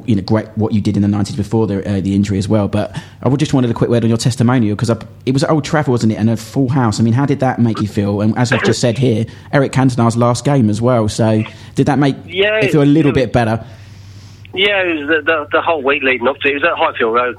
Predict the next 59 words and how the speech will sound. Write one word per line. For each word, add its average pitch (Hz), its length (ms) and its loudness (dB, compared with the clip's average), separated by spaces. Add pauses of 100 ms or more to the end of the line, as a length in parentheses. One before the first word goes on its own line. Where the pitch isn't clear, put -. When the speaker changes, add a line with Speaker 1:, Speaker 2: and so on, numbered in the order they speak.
Speaker 2:
not 127 160 2
Old 107 200 -4
Trafford. 113 240 0
Speaker 1:
Oh, 127 40 0
okay, 110 320 -2
yeah. 117 140 0 (140)
Speaker 2:
Um, 113 360 -4 (460)
uh, 127 260 0
the, 117 180 -8 (320)
the 127 180 -2 (160)
Coventry 127 340 -2
had 98 40 -8
gone 117 140 0
in 117 80 0
their 110 80 0
usual 107 500 -2 (100)
relegation 110 600 -2
battle 101 500 -4 (160)
towards 117 280 0
the 147 40 -2
end - 100 -2
of 98 80 -4
the 95 120 -12
Speaker 1:
<laughs> - 40 -10
Speaker 2:
season, 104 380 -2
and 104 180 -4
we 117 80 0
actually 113 280 -2
went 110 180 0
and 104 140 -6
won 110 180 0
at 110 100 -4
Spurs 120 480 -2
on 110 100 -4
the 110 60 0
last 113 280 -4
day 110 140 0
of 104 60 -6
the 101 140 -8
season, 113 380 -4 (360)
three 110 180 -2
one, 117 240 0
and 104 220 -6 (500)
obviously 104 260 -4
one 104 140 -2
of 107 100 -2
my 117 80 0
best - 140 -6
mates 107 260 -4
at 104 60 -8
the 104 60 -10
time 107 280 -4
was 98 120 -6
Paul 104 240 -4
Williams, 98 420 -4
and, 101 220 -4 (480)
you 107 120 0
know, 101 120 0
we, 110 200 -8